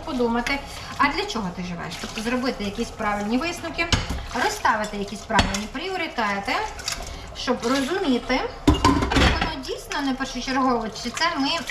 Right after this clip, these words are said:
оцю хотілку приносимо в жертву через усе те, що ми не встигаємо зробити. А потрібно. Якщо така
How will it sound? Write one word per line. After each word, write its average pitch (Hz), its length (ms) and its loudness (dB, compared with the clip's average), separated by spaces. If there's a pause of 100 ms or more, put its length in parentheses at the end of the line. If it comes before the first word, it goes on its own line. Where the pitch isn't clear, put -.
(600)
оцю 320 360 4
хотілку 320 600 2 (760)
приносимо 285 680 2
в 226 80 0
жертву 247 600 2 (760)
через 285 260 0 (120)
усе 262 320 0
те, 277 120 4 (1400)
що 330 100 2 (140)
ми 320 80 -4 (460)
не 269 160 6 (140)
встигаємо 269 760 2 (260)
зробити. 226 580 0 (840)
А 415 240 4
потрібно. 254 580 0
Якщо - 680 6
така 311 240 2